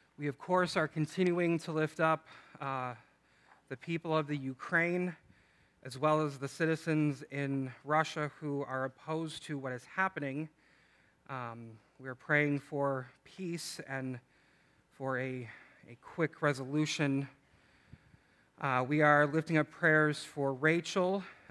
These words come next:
um, Carol's daughter. We are lifting up, uh, prayers for Jeff,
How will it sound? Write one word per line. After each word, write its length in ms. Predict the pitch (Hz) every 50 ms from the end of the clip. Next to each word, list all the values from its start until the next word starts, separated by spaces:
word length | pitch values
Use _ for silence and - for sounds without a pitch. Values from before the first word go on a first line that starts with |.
| -
um, 480 | 135 135 131 127 123 123 123 120 120 113 - _ _ _ _ _ _ _ _ _ _ - - _ _ _ _ _ _ _ - - _ -
Carol's 360 | - 147 135 135 127 113 117
daughter. 500 | 117 143 139 147 151 165 180 185 175 160 - _ _ _ _ - _ _ _ _ _ _ _ _ _ _ _ 143
We 100 | 147 151
are 140 | 143 143
lifting 400 | 147 151 160 156 156 170 160 156
up, 200 | 151 151 147 - - - - - - - - - _ _ _ _ -
uh, 220 | 143 139 135 131
prayers 400 | 123 - 165 151 147 147 151 -
for 180 | - - 151 139
Jeff, 420 | 123 120 127 151 151 160 165 160